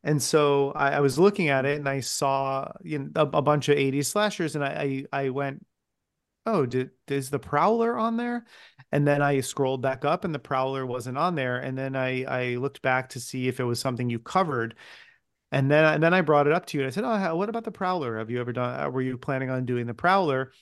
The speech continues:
And then when you said that you hadn't actually seen it, I was kind of like, "Oh, well, this might be a good opportunity to watch it for the <laughs> first time, uh, for, for this, you know, rather than, than putting it off." And so I'm glad that we were able to get it onto the list 'cause,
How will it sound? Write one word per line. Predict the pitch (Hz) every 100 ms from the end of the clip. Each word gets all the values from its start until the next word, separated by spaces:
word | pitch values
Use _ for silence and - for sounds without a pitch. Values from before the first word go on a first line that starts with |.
| _ _
And | 135 139
then | 139 135
when | 135
you | 139
said | 131 175 170
that | 147 143
you | 147
hadn't | 151 143
actually | 143 - 135
seen | 127 214 208
it, | 147 131 117
I | 135
was | 139 131
kind | 147 127
of | 117
like, | 123 123 -
"Oh, | 220 226
well, | 120 120
this | 160 262
might | 277 220
be | 208
a |
good | 151 160
opportunity | 147 131 156 143 123
to | 117
watch | 120 120
it | -
for | 143
the | 110
<laughs> | -
first | - 147 -
time, | 123 110 101 - - - _ _ _
uh, | 127 123 -
for, | - - -
for | - 143
this, | 123 131 117
you | 120 - 139 123
know, | 110 107
rather | 120 139 143
than, | 139 131 123 -
than | - 135 139 131
putting | 117 139 127
it | 120
off." | 113 101 - -
And | 156 127
so | 113 127
I'm | 127
glad | 120 135 143 151
that | 131 117 117 -
we | 120 123 123 117
were | 120 117
able | 113
to | 117
get | 117 117
it |
onto | 110 113 117 123
the | 107
list | 113 127 113 - -
'cause, | 117 -